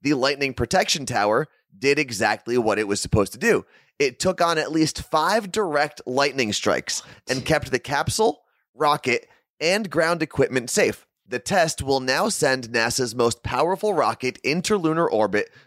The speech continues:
with an empty crew capsule equipped with three test dummies to test out things like vibration and radiation. The test is planned to be a six-week flight, and if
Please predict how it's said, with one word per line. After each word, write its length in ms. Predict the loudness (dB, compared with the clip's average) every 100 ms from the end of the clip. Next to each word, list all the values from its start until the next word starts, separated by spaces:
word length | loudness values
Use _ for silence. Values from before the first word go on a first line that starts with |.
| _
with 160 | 0 2
an 100 | 0
empty 400 | -2 0 2 0
crew 260 | 0 -2 0
capsule 500 | 0 0 0 0 0
equipped 420 | -2 2 0 2
with 240 | 0 0 0
three 280 | -2 -2
test 300 | 0 -2 -2
dummies 400 | -2 0 0 -2 -6 -20 _
to 80 | -2
test 340 | 0 0 0
out 220 | 0 0
things 380 | -2 -2 -2 0
like 200 | 0 0
vibration 640 | 0 0 2 0 0 0
and 160 | 0 2
radiation. 600 | 0 2 0 0 -4 -6 -16 _
The 80 | -4
test 340 | 0 0 0
is 180 | -2 -2
planned 400 | -2 -2 -2 0
to 80 | -6
be 140 | 0 0
a 120 | 0
six-week 540 | 0 -2 0 0 0
flight, 360 | 0 0 0 -4 _ _
and 140 | -2 -2
if 120 | -2